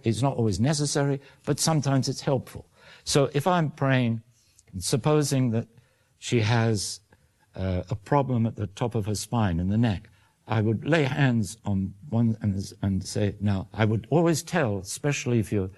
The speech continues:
dealing with somebody of the opposite sex, I would always say, "I'm just going to lay hands on your back, okay?" So that, you know, everything is being done decently and in order. So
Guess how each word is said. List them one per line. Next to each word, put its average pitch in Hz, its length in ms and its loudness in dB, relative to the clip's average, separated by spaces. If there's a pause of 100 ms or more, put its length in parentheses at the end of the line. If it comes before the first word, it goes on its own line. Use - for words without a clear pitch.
(160)
dealing 117 200 4
with 107 120 2
somebody 104 320 2
of 87 60 -2
the 98 100 0
opposite 95 400 -6
sex, - 400 -4 (500)
I 107 100 2
would 101 100 2
always 117 200 4
say, 101 140 -2
"I'm 90 140 0
just 127 220 -2
going 113 140 2
to 110 60 4
lay 101 160 4
hands 95 320 0
on 90 80 -2
your 90 100 0
back, 80 340 -4
okay?" 113 460 0 (760)
So 110 300 2
that, 98 220 0 (480)
you 107 100 0
know, 101 360 2
everything 101 400 0
is 92 120 0
being 95 220 0
done 92 240 2
decently 110 480 0
and 92 140 2
in 87 100 0
order. 92 380 -2 (460)
So 107 520 0